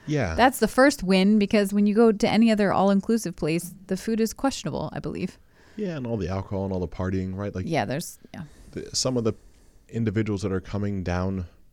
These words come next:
Speaker 1: I, I don't know if I can say with us, but, right, they, they're coming down based off of
Speaker 2: Yeah,
Speaker 1: us sharing
Speaker 2: clients
Speaker 1: it.
Speaker 2: and friends, right?
Speaker 1: Yeah, they've said it's somewhere between three and four thousand bucks
Speaker 2: Mm-hmm.
Speaker 1: for, for the total amount of time.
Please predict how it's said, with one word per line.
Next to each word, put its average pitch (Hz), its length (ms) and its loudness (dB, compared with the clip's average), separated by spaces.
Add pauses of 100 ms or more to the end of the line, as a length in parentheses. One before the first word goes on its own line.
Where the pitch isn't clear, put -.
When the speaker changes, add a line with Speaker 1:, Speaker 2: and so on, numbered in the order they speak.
(300)
Speaker 1:
I, - 60 -16
I - 180 -20
don't 117 100 -6
know 107 60 -4
if 90 60 -6
I 95 80 -2
can 87 100 -6
say 92 120 0
with 98 280 2
us, 98 160 -2
but, - 180 -6 (120)
right, 98 140 -6
they, 95 140 -4
they're 95 220 -4
coming 107 260 -4
down 98 240 0
based 92 300 -2
off 92 220 -4
of 90 240 -8
Speaker 2:
Yeah, 320 160 4
Speaker 1:
us - 80 -2
sharing 220 220 4
Speaker 2:
clients 240 180 4
Speaker 1:
it. 240 40 -2
Speaker 2:
and 220 100 -2
friends, 226 500 -2
right? 233 220 -6 (400)
Speaker 1:
Yeah, 202 300 -2 (340)
they've - 160 -6
said 147 140 0
it's 123 160 -2
somewhere 120 200 2
between 107 400 -2
three 104 200 -4
and 98 100 -4
four 98 180 -2
thousand 90 340 -2
bucks - 360 -10 (120)
Speaker 2:
Mm-hmm. 196 300 0 (140)
Speaker 1:
for, - 300 -2
for - 140 -4
the 95 80 2
total 101 280 -2
amount 87 200 -2
of 80 60 -6
time. 71 320 -10